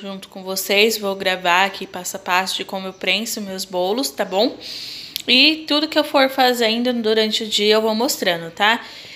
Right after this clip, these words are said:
Eu acabei não gravando, fazendo as massas de bolo, mas eu fiz uma massa de dois quilos de chocolate e uma massa de um quilo massa branca normal, tá? O vídeo da massa branca já tem aqui no canal, tá bom? Tem dois vídeos,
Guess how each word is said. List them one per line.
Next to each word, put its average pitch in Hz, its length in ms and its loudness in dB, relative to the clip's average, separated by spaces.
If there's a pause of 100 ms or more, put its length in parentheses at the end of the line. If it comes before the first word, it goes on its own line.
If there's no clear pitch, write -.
(280)
Eu 214 140 2
acabei 240 340 2
não 254 200 0
gravando, 254 680 0
fazendo 220 340 -4
as 214 140 -4
massas 208 360 -4
de 214 80 -2
bolo, 208 560 2 (220)
mas 208 320 4
eu 226 80 0
fiz 202 480 -6
uma 214 240 -8
massa 214 480 0
de 208 160 -6
dois 233 380 -2
quilos 196 440 -4
de 202 640 0
chocolate 202 880 2 (480)
e 226 120 0
uma 233 180 0
massa 214 380 0
de 214 120 -8
um 233 160 -4
quilo 233 600 0
massa 226 400 0
branca 220 460 -2
normal, 220 540 0
tá? 214 440 0 (320)
O 208 160 0
vídeo 233 380 0
da 214 640 6
massa 202 280 -2
branca 220 380 -2
já 214 140 -4
tem 226 240 -4
aqui 226 200 -2
no 214 140 -4
canal, 214 540 2
tá 233 120 -4
bom? 202 220 -4
Tem 208 160 -8
dois 202 340 -2
vídeos, 208 460 0